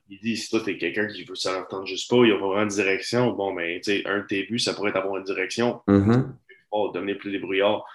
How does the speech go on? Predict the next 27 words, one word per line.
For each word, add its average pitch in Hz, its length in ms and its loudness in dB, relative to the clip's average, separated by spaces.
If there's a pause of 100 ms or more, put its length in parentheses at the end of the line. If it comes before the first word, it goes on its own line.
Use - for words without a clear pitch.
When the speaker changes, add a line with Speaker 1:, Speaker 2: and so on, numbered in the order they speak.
(380)
Speaker 1:
Puis - 100 -14
comme 101 140 2
je 98 60 0
dis, 110 120 4
c'est 104 140 4
des 95 200 4
choses 113 280 4
qui - 100 -2
se - 140 0
comptent 101 240 0
pas 117 140 4
sur 101 220 0
des 92 160 -2
chiffres. 120 340 4 (540)
Euh, 82 100 0
tu 85 60 -10
sais, 101 160 0
c'est - 160 -2
comment 98 160 -4
savoir 98 260 -2
si - 80 -4
t'es 95 100 -4
plus 98 140 -4
débrouillard. 95 640 -2
Mais - 120 -18
tu 95 140 -2
sais, 85 100 -6